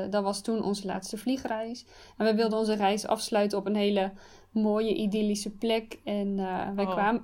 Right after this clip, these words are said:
Speaker 1: wij kwamen daar en het lag daar helemaal vol met plastic. En er woonde daar niemand, maar alles wat daar aan was komen spoelen, dat kwam dus vanuit de Caribische Zee. En dat s-,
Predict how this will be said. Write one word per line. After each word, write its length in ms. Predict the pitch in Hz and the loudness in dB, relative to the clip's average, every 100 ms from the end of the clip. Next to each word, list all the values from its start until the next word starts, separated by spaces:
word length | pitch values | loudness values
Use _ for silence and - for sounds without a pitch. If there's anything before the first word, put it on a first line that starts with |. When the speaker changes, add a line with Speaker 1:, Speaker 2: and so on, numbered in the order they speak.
| - | -4
Speaker 1:
wij 160 | - 220 | -2 -2
kwamen 400 | 214 240 262 247 | 6 6 6 4
daar 320 | 214 214 226 | 6 6 6
en 140 | - 220 | 4 0
het 160 | 214 | 0
lag 180 | 220 214 | 0 0
daar 180 | 214 208 | 0 0
helemaal 800 | 220 240 226 208 196 196 208 208 - - - - - | 2 2 2 6 6 6 2 -6 -16 -20 -20 -20 -20
vol 380 | - - 240 226 | -4 2 2 2
met 240 | 208 202 | 0 -2
plastic. 580 | - 214 220 - 180 185 | 2 2 2 0 -2 0
En 340 | 208 202 - 202 | 0 0 0 2
er 80 | |
woonde 300 | 208 254 277 | 4 6 4
daar 180 | 214 190 | 2 4
niemand, 520 | 214 247 214 185 226 | 4 4 4 2 0
maar 120 | 220 190 | 0 2
alles 260 | 220 226 | 2 0
wat 160 | 220 214 | -4 0
daar 140 | 208 | 0
aan 180 | - 233 | 2 2
was 180 | 233 240 | 0 -2
komen 340 | 233 220 208 | 0 2 0
spoelen, 500 | 208 - - 240 214 | -2 -4 0 2 2
dat 160 | 208 208 | 0 0
kwam 220 | - 220 | 0 0
dus 160 | 208 208 | 0 -2
vanuit 280 | 214 202 202 | 0 0 0
de 60 | |
Caribische 500 | 196 220 208 190 - | -4 -2 -2 -2 -6
Zee. 540 | 185 208 190 202 262 - - - - - - - - - | -4 0 2 2 0 -6 -18 -20 -20 -20 -20 -20 -20 -2
En 140 | 220 220 | 4 4
dat 200 | 233 226 | 4 0
s-, 180 | - | -8